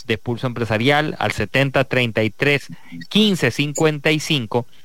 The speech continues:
para que nos trasladen esos casos de negocio, esos casos de emprendimientos que tienen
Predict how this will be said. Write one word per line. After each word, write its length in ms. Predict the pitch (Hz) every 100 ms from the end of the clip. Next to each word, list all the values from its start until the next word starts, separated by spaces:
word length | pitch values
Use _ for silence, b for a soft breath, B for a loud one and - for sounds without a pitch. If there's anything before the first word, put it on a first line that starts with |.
| B -
para 200 | 208 202
que 120 | 202
nos 180 | 185 160
trasladen 800 | 156 143 147 170 190 196 202 190 - - -
esos 320 | 151 180 165
casos 540 | - 165 143 170 - -
de 220 | 117 110
negocio, 560 | 110 135 156 - 151 -
esos 280 | 120 107
casos 480 | - 147 135 156 131
de 220 | 123 113
emprendimientos 800 | 123 123 139 139 127 123 123 139
que 140 | - 135
tienen 360 | 123 120 120